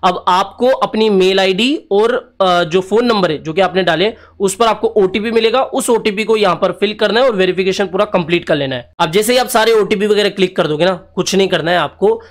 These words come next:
सिर्फ यहाँ पर जो ये एपीवाई है ना, इसको कॉपी कर लेना है। और ये जो नीचे आप देख सकते हो ना, एपीआई रिस्ट्रिक्शन, इस पर सिर्फ इनेबल रीडिंग, इसी को क्लिक रखना, बाकी और किसी को छेड़ना मत। यहाँ पर मैं कॉपी करूंगा सिंपल सा और अपने Binox वाले अकाउंट पे चल जाऊंगा। यहाँ पे देखो पेस्ट कर दूंगा यहाँ पर, और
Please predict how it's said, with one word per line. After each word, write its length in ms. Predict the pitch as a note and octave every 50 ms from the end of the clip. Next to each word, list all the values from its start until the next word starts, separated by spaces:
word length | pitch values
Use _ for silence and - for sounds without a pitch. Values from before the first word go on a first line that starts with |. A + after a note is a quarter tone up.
| - _ _
सिर्फ 260 | - - A3+ A#3 A#3
यहाँ 260 | A3 G#3+ G3 F3+ E3+ -
पर 120 | G#3 G#3
जो 160 | G3+ F3+ G3
ये 360 | G#3 G#3 G#3+ A3 A3 A3+ - -
एपीवाई 440 | G3 F#3 F3 E3+ G#3+ G#3+ A3 G#3+ G#3+
है 120 | G3+ F3+ F3
ना, 200 | G#3 A#3+ - -
इसको 240 | - - - - B3
कॉपी 320 | - - G#3+ F#3+ G3 G3+ F#3+
कर 100 | F#3+ F3+
लेना 220 | G#3 D#3 E3 G3
है। 60 | A#3
और 80 | B3 A3
ये 140 | F3+ E3+ F#3+
जो 140 | E3+ F#3+
नीचे 280 | F#3 F3+ F3+ E3+ - G3+
आप 100 | F#3 F3
देख 160 | D#3 F3 F3
सकते 240 | F3 G3 - - G3
हो 60 | G3
ना, 100 | A#3+ C4 - -
एपीआई 360 | F#3 F3+ F#3 F#3+ F#3+ F#3+ F#3+
रिस्ट्रिक्शन, 440 | F3 E3+ D#3+ - F3 D#3 - G3 G3+
इस 100 | F#3+ F#3+
पर 100 | - G#3
सिर्फ 220 | G3 - G#3+ G#3+ - - - _ _
इनेबल 340 | - F#3+ F#3+ G3+ G3+ A3 A3
रीडिंग, 300 | G3+ F#3 F3+ D#3+ D#3+ D#3 -
इसी 220 | - F#3 - A3+ A3+
को 80 | A#3
क्लिक 280 | A3 - A3 G#3 G#3 G#3+
रखना, 220 | G3+ E3 F#3+ A3+
बाकी 260 | A#3+ G#3 G3 F3 D#3+ F#3
और 100 | F#3 F#3
किसी 220 | - F#3+ D#3 F#3
को 100 | F3+ F#3
छेड़ना 300 | F3 - F3+ F3 F3 E3+
मत। 200 | F3 G#3 A#3 - - - - _ _ -
यहाँ 120 | E3 E3
पर 140 | - G3+ F#3
मैं 180 | G3 A3 G#3+
कॉपी 300 | - - G3+ G3 G3+ A#3
करूंगा 280 | G#3+ G#3+ G3+ F#3 F#3+ G#3
सिंपल 380 | G#3 - G#3 G3 F#3+ A3 G#3 G3
सा 160 | - A3 A#3+
और 160 | C4 B3+ G#3+
अपने 260 | F#3 - F#3+ G3+ G#3+
Binox 420 | G3+ E3 E3+ D#3+ D#3 F3+ F#3 - -
वाले 180 | F#3 F3 F3+
अकाउंट 380 | F3 E3+ - F3 E3 E3 D3+ -
पे 60 | F3
चल 180 | D#3+ F3+ D#3+ D#3
जाऊंगा। 300 | E3 E3+ F#3 A3 B3+ - - - _ _ _ _
यहाँ 120 | E3 D#3+ D3+
पे 80 | -
देखो 220 | F#3 E3+ F#3+ G3 A3
पेस्ट 500 | - - _ - - F#3+ F3+ F3+ F3+ -
कर 140 | - D#3+ C#3+
दूंगा 180 | C3 C#3+ C#3+
यहाँ 120 | C3+ - -
पर, 60 | -
और 180 | B2+ D3 E3+